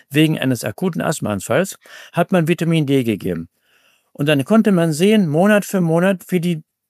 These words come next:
Ankünfte weniger wurden. Und nach sechs Monaten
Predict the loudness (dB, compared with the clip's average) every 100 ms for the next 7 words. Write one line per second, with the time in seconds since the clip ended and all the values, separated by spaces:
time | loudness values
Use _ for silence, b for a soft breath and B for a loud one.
0 | -16 -16 -4 -2 0 2 0 0 -4 0
1 | 2 4 2 0 0 0 -2 B B -2
2 | 0 0 -2 -4 0 2 2 0 -2